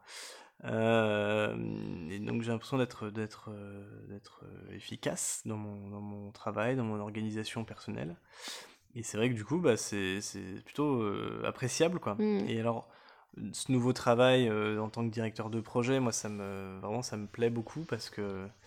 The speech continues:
Speaker 1: c'est assez, euh, il y a pas mal de, de challenges, et, mais qui sont, euh, accessibles, quoi. Euh, c'est démarrer un nouveau projet, et c'est, euh, ça se découpe en plein de petites actions, et,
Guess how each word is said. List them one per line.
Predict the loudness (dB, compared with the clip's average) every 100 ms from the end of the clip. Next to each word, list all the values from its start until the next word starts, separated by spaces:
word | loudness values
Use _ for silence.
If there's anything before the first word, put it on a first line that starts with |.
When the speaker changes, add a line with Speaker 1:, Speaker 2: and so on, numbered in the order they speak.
| -20 -20 -20 _
Speaker 1:
c'est | -10 -2
assez, | -2 0 4 6
euh, | 8 6 4 4 2 0 -2 -6 _ -20 -20 -18 -6
il |
y |
a | 2
pas | 4
mal | 6
de, | 8 6
de | 6 2
challenges, | 6 10 10 8 4 -2 -10 _ -6
et, | -2
mais | 0 0
qui | -2 -4
sont, | -4 2 4 4 4
euh, | 4 4
accessibles, | 4 4 2 4 4 2
quoi. | -2 -6 -8 -12
Euh, | -10 -10 -10
c'est | -10 -8 -2
démarrer | 0 0 2
un | 4
nouveau | 6 6
projet, | 4 4 4 6 6 8 8 6 4
et |
c'est, | 0 0 0
euh, | 0 -2
ça | -4 -4
se | -2
découpe | -2 0 0
en | -2
plein | -2 -2
de | -2
petites | -2 -4 0
actions, | 0 0 2 4 6 4
et, | 4 0